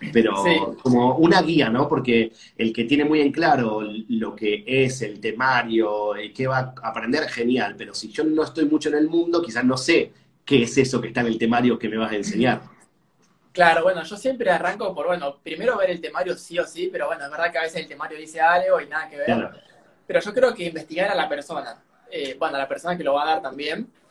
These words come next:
Speaker 2: porque yo veo mucho, capaz en escuelas grandes, <clears throat> que te dicen, bueno, esta persona trabajó en tal área de Mercado Libre, qué sé yo, tal empresa, y vos decís, ah, re grosso. Pero capaz después cuando haces el curso y te das cuenta que capaz es todo teórico, o,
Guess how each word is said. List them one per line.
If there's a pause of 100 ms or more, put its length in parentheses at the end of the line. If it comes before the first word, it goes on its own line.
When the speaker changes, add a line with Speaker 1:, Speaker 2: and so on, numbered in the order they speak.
(360)
Speaker 2:
porque
yo
veo
mucho,
capaz
en
escuelas
grandes, (360)
<clears throat>
que
te
dicen,
bueno,
esta
persona
trabajó
en
tal
área
de (500)
Mercado
Libre,
qué
sé
yo,
tal
empresa,
y
vos
decís,
ah,
re
grosso. (420)
Pero
capaz
después
cuando
haces
el
curso
y
te
das
cuenta
que
capaz
es
todo
teórico, (240)
o,